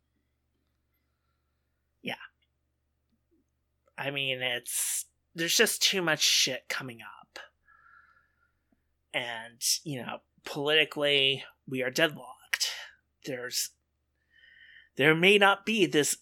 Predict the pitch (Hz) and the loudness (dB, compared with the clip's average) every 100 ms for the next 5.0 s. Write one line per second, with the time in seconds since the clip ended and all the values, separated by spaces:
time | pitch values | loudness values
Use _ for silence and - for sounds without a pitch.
0 | 165 - 160 160 170 151 156 147 - - | -8 0 0 2 -2 0 4 4 2 -2
1 | 143 147 143 135 127 139 139 - 135 - | -2 -2 -4 -2 0 2 2 0 -2 -4
2 | 143 135 123 117 117 - 127 123 120 117 | -4 -6 -6 -8 -6 -6 -4 -4 -4 -8
3 | _ _ 135 120 113 107 151 127 123 120 | _ _ -12 -8 -10 -6 -2 0 -2 -6
4 | 123 - 117 - - 151 127 - - - | -8 -8 -8 -8 -4 -2 -4 -12 -20 -20